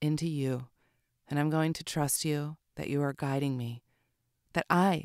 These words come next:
am guiding me. This is you.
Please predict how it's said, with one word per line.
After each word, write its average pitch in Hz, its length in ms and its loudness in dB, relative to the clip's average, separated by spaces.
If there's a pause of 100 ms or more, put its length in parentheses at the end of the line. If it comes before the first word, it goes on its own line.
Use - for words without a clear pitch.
(140)
am 143 120 0
guiding 131 380 0
me. 117 220 -6 (500)
This 170 180 0
is 180 220 2 (260)
you. 156 440 0